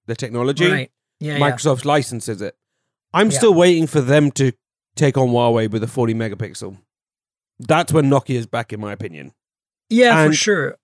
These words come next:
Speaker 2: Or, or Microsoft. <laughs>
Speaker 1: Uh, it has to be, uh, it's gotta be a Nokia phone. That said, I don't think we'll have long to wait.
Speaker 2: I hope so.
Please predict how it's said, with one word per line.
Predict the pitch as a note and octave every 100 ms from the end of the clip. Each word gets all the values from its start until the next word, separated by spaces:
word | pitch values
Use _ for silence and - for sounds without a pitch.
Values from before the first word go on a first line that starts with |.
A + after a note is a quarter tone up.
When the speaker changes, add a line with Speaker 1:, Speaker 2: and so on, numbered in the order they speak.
| _
Speaker 2:
Or, | G#3 A#3 A#3+
or | A#3
Microsoft. | A3+ A#3+ E3+ - A2+ - _
<laughs> | - - - - _ _ _ F3
Speaker 1:
Uh, | G3+ G3+ F3+
it | E3
has | E3+
to | -
be, | C#3 B2
uh, | - D3 D#3 D3
it's | C3
gotta | - A#2
be | G#2
a |
Nokia | G2 G2 F2
phone. | G2 D#2 G2 _ _ _ _
That | C3 E3+ D3+
said, | F3+ F#3 F3 - _ _ _
I | D3
don't | A3 C4
think | A#3 -
we'll | G3 G#3
have | F#3
long | F3+ G3
to | G3 F#3
wait. | B3+ - - - _ _ _ _ _ _ _ _ _ _ _ _ _ _ _ _
Speaker 2:
I | G#3
hope | G#3 G#3 -
so. | - G#2+